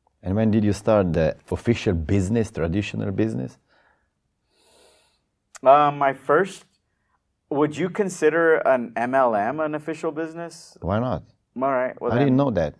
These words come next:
Speaker 1: that you started with M L M.
Speaker 2: Well, I didn't know that either until you said
Speaker 1: Like
Speaker 2: my
Speaker 1: official,
Speaker 2: first
Speaker 1: yeah.
Speaker 2: official. I mean, <clears throat> technically speaking.
Speaker 1: Technically, yeah.
Speaker 2: Technically speaking, my first, no,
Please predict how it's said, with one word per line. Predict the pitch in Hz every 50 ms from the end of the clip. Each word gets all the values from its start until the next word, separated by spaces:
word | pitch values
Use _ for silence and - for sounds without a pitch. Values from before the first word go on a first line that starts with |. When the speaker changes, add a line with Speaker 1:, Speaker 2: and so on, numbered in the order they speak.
| _ _ _ -
Speaker 1:
that | 80 80 -
you | 95
started | 90 - - 92 90 87 80
with | 82 78 -
M | - 95 110 110
L | 82 71
M. | 65 65 64 - _ _ _ _ _ _ _ _ _ _ - - _ -
Speaker 2:
Well, | 120 135 143 151 147 -
I | 139 131 127
didn't | 113 135 160 160 151 131
know | 120 120 120 120
that | 113 120 117 113
either | 120 131 123 135 123 113
until | 110 104 104 - 113
you | 104 101 98 95 - _ _ _ _ -
said | - - 117 107 101 87 87
Speaker 1:
Like | 82 78
Speaker 2:
my | 101
Speaker 1:
official, | - - - - 101 - - - - -
Speaker 2:
first | - -
Speaker 1:
yeah. | - -
Speaker 2:
official. | - 135 127 - - 110 98 101 104 - _ _ _ _ - -
I | - 151
mean, | 160 156 143 127 113 101 - - - -
<clears throat> | - - - -
technically | - 143 120 - 120 113 - 101 92
speaking. | - - 92 117 110
Speaker 1:
Technically, | 92 90 98 92 95 87 80 73 73 -
yeah. | 82 80 73 - - _ _ _
Speaker 2:
Technically | - 143 147 147 151 156 156 151 147 143 131 123 120 113
speaking, | 110 - - 135 139 143 143 139 123 113 107
my | 104 104 104
first, | 101 - - 117 113 113 110 - _ _ _ _ _ _ _ _ _ _ _ _ -
no, | 127 123 123 123 120 117 120